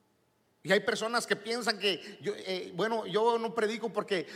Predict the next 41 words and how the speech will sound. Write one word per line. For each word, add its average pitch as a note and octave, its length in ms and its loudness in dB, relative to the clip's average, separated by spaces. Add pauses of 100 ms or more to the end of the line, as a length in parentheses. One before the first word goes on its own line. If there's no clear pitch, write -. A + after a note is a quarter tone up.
(140)
este, F3 200 -4
tengo A3 280 -2
miedo A3+ 180 0
de A3 80 4
caer A3 320 2
en G#3 140 0
eso G#3+ 240 -2
y G#3 60 -2
que G3+ 100 0
la E3+ 100 4
gente G#3+ 280 0
en G#3 100 -4
vez A3 160 6
de, - 440 2
o - 40 -8
sea, A3+ 100 -2
no A3 160 -2
sé A3+ 140 -2
si A3+ 100 -4
los F#3+ 160 -2
ha G#3 80 6
visto. E3+ 240 0
Ahora, F3+ 260 6
yo A3 120 2
le B3 80 4
voy A#3+ 120 2
a - 40 -4
decir, - 640 -4
no G#3+ 160 -2
sé A#3+ 100 0
si G3 100 2
ha G3+ 60 4
visto G#3+ 180 -4
ese G3+ 140 0
tipo G#3 260 -2
de F#3 120 4
predicadores D#3 580 0
o E3+ 60 -8
ese F#3 100 -2
tipo G3 300 -2
de, C#3+ 120 4